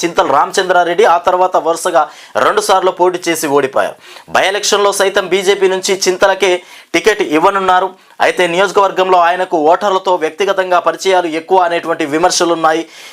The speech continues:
ఇక ఆ గ్యాప్ను కూడా తగ్గించుకుంటే బీజేపీకి విజయ అవకాశాలు ఉంటాయని కూడా పార్టీ కేడర్లో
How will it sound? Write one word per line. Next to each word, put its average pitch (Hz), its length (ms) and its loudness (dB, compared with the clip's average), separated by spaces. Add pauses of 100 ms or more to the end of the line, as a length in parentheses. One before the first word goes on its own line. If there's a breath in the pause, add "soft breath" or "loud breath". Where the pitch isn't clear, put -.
ఇక 143 140 0
ఆ 135 320 2
గ్యాప్ను 180 480 0
కూడా 190 200 2
తగ్గించుకుంటే 175 680 -2
బీజేపీకి 175 600 -2
విజయ 147 220 0
అవకాశాలు 170 540 2
ఉంటాయని 143 420 -2
కూడా 139 240 2
పార్టీ 135 360 -2
కేడర్లో 127 500 2